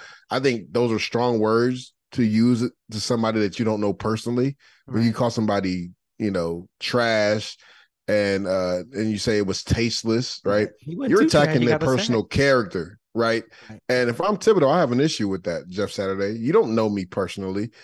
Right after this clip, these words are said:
Speaker 1: You
Speaker 2: Right.
Speaker 1: can't talk about my character a-, and call me trash and tasteless. Again, I've been a defensive lineman that is celebrated after a sack, right? And it's not like you look back right away to see if the quarterback's all right. That's not your job,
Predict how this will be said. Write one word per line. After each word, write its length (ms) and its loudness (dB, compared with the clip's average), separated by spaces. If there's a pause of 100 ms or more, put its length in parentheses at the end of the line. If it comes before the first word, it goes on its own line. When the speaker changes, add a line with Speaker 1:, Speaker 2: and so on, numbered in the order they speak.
(220)
Speaker 1:
You 80 -10
Speaker 2:
Right. 20 -10
Speaker 1:
can't 240 0
talk 240 -2
about 300 -2
my 220 -2
character 600 -2 (400)
a-, 120 0
and 160 -2
call 180 0
me 160 -4
trash 420 -2
and 100 -6
tasteless. 420 -2
Again, 380 0 (600)
I've 180 0
been 160 4
a 40 2
defensive 400 -2
lineman 420 -2
that 160 0
is 100 -6
celebrated 560 0
after 360 -2
a 40 -4
sack, 420 -4
right? 280 -2
And 260 -4 (240)
it's 120 0
not 100 2
like 140 4
you 160 4
look 260 2
back 240 2
right 160 2
away 200 4
to 100 0
see 160 0
if 80 0
the 80 -2
quarterback's 600 2
all 100 2
right. 160 4
That's 180 0
not 200 4
your 120 4
job, 420 6